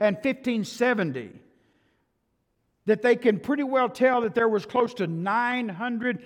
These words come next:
thousand people killed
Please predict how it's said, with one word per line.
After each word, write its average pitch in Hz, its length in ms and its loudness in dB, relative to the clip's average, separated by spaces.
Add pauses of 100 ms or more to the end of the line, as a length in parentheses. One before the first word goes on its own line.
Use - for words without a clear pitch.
(180)
thousand 214 680 0
people 180 540 0 (260)
killed 139 800 0